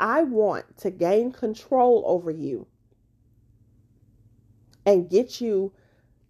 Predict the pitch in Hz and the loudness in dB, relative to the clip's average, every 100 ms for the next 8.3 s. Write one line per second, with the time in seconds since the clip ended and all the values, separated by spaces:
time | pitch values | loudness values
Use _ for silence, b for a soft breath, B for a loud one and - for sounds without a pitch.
0 | _ - 196 180 220 254 - 220 - 202 | _ -2 -2 2 2 2 -2 -2 -2 -2
1 | 185 175 156 - - 165 - _ 165 220 | 0 0 0 -4 -4 -4 -4 _ 0 2
2 | 311 262 196 180 165 160 - 139 123 92 | 4 2 2 0 -2 -2 -10 -6 -6 -8
3 | 87 - _ _ _ _ _ _ _ _ | -14 -20 _ _ _ _ _ _ _ _
4 | _ _ 175 196 196 190 226 214 190 185 | _ _ 0 0 2 -2 0 0 2 2
5 | 190 196 285 277 - 220 185 - 139 - | 0 -2 -12 -14 -6 -4 -4 -6 -12 -10
6 | - - 214 208 185 160 b b b 156 | -12 -4 -2 0 0 -2 b b b 0
7 | 208 269 285 226 226 214 214 - 233 208 | 0 0 0 2 2 2 -6 -8 -8 -6
8 | 185 180 | -6 -8